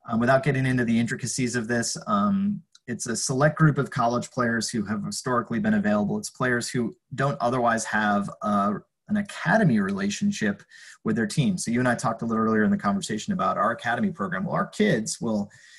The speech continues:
you know, if they stay on the right path, they'll either, um, sign a professional contract, and most of them will go to college and play. Um, and, and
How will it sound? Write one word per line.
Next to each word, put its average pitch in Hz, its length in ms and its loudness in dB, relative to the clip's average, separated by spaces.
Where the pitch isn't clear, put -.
you 110 140 0
know, 104 60 4
if 104 100 0
they 131 100 -2
stay 131 220 -2
on 131 100 0
the 123 80 2
right 113 220 0
path, 120 420 -2
they'll 123 480 0
either, 117 480 -2
um, 104 220 2
sign 113 240 -2
a - 20 -2
professional 117 420 -6
contract, 147 680 -4
and 117 260 -2
most 131 380 0
of 156 80 0
them 127 100 0
will 123 100 -2
go 113 120 -2
to 107 60 -2
college 104 380 -2
and 165 120 -4
play. - 220 -10
Um, 104 380 2
and, 113 320 0
and 113 200 0